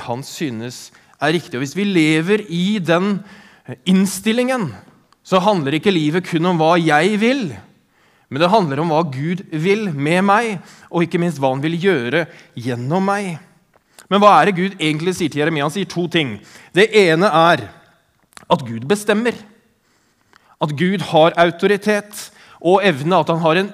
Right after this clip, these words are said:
udiskuterbar autoritet faktisk, og at han har en sånn uimotståelig evne og vilje til å gjøre med oss sånn som vi, sånn som han synes er riktig. «Kan ikke jeg gjøre med dere slik denne pottemakeren gjør med leiren?»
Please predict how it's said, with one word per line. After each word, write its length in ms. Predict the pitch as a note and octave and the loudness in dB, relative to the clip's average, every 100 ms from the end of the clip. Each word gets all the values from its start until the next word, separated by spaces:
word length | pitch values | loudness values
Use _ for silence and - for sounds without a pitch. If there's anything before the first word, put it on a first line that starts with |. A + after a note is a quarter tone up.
| - | -4
udiskuterbar 1120 | A3+ E3 G#2 G#2+ D#3+ - - F3+ G3 G3 A#3 D#3 | -2 -2 -6 -4 -2 -2 -8 -2 0 2 0 0
autoritet 480 | F3 F3 E3 D3 | -2 -4 -4 -6
faktisk, 640 | - E3 - F3 - - - - - | -6 -12 -8 -12 -12 -20 -20 -20 -4
og 80 | C#3+ | -2
at 100 | F3 | 0
han 120 | G#3 | 2
har 100 | D#3+ | 2
en 100 | F#3 F3+ | 2 -2
sånn 100 | F#3+ | -2
uimotståelig 1040 | F3+ F3+ G3+ A3 - - - D#3 D#3+ G3+ A3 G3+ | 0 2 2 0 -12 -8 0 2 4 2 0 -2
evne 300 | E3+ G#3 G3+ F3+ - - - C3+ | 0 -2 -2 -8 -14 -20 -20 -2
og 160 | D#3+ G3 | 2 4
vilje 460 | G#3+ F#3 C#3 F3+ G3 - | 4 0 0 -2 -2 -4
til 180 | D#3+ E3 | -4 -2
å 140 | F#3+ | -2
gjøre 400 | F#3 A3 F3 C#3 | 0 0 0 0
med 220 | F3 C#3 D#3 | -2 -2 -4
oss 160 | - | -6
sånn 120 | D3 A2 | -10 -6
som 160 | F3 D3 | -6 -4
vi, 140 | D#3+ - - - _ | -6 -8 -16 -20 _
sånn 240 | - D3+ C3+ | -12 -8 -4
som 120 | - - | -6 -6
han 180 | D3 D#3+ | -8 -8
synes 460 | - C#3+ G#2+ - - | -6 -6 -8 -14 -2
er 140 | E3+ F#3 | -2 -2
riktig. 400 | - - G3 F#3 - - - | -10 -6 -4 -4 -8 -20 -14
«Kan 200 | - E3 | -4 -2
ikke 160 | E3+ G#3+ | 0 2
jeg 300 | F3 D#3 G3 | 4 4 4
gjøre 260 | E3+ B2+ C#3+ | 2 0 -2
med 140 | F3+ | 0
dere 380 | F#3 C#3+ F#3 G#3 - - - | 2 2 0 -4 -10 -20 -14
slik 320 | - E3+ E3+ | -4 -4 0
denne 220 | E3+ C3 | -2 -2
pottemakeren 640 | C3+ - - A2+ A#2 D3+ D3 | -4 -6 -6 -10 -6 -4 -4
gjør 160 | A2+ A#2 | -6 -6
med 120 | E3 | -2
leiren?» 460 | F#3 E3 F#3+ G3 | -2 -2 -4 -8